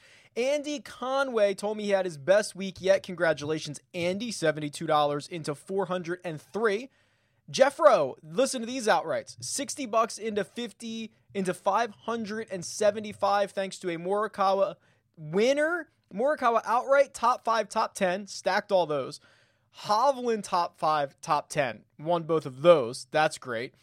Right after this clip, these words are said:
Noah Hershaway, I don't know if I said that right. Morikawa outright, twenty into six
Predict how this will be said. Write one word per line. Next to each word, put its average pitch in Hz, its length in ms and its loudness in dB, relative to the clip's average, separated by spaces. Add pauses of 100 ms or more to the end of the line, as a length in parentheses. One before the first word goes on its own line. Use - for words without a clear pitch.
(240)
Noah 254 720 4 (360)
Hershaway, 202 640 0 (540)
I 143 100 -2
don't 160 100 -4
know 165 60 0
if 156 100 -4
I 190 60 0
said 156 220 -2
that 190 180 0
right. 185 180 0
Morikawa 214 560 2
outright, 202 380 -2
twenty 220 380 -8
into 190 220 -8
six - 360 -8